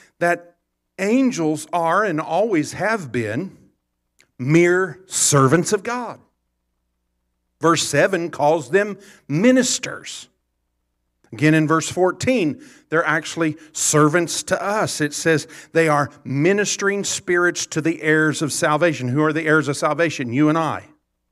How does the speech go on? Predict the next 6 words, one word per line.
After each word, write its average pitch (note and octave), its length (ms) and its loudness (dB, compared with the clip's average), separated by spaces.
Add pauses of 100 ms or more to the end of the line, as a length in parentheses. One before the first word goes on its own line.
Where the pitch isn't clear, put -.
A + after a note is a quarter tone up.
(720)
So F3 200 2
the D#3+ 100 4
writer G#3 400 2
of D3 80 -2
Hebrews D3 640 -4 (140)
contrasts A3 1120 -4